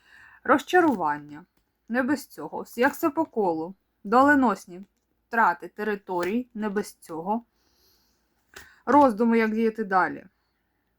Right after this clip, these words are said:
Десь ми втрачаємо, десь ми отримаємо.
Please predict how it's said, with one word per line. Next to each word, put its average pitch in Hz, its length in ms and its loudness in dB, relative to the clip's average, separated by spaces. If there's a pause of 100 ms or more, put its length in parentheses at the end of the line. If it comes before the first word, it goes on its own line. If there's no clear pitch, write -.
(920)
Десь 262 340 2
ми 277 80 4
втрачаємо, 285 600 2
десь 226 260 0
ми 269 120 2
отримаємо. 185 680 -6